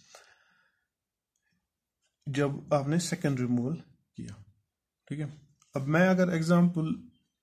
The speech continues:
ले लूँ, मैं आपको मान लो V बोल रहा हूँ कि V आपके पास सिक्सटीन है। जब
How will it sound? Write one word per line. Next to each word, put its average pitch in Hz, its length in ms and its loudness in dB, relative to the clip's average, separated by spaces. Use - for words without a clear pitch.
ले 139 220 0
लूँ, 135 140 0
मैं 139 200 0
आपको 139 260 -4
मान 131 180 -2
लो 127 180 -4
V 156 460 0
बोल 135 220 -2
रहा 127 120 -2
हूँ 131 120 -4
कि 131 140 -8
V 143 260 -4
आपके 127 200 -8
पास 131 220 -10
सिक्सटीन 120 500 -8
है। 110 180 -20
जब 139 320 0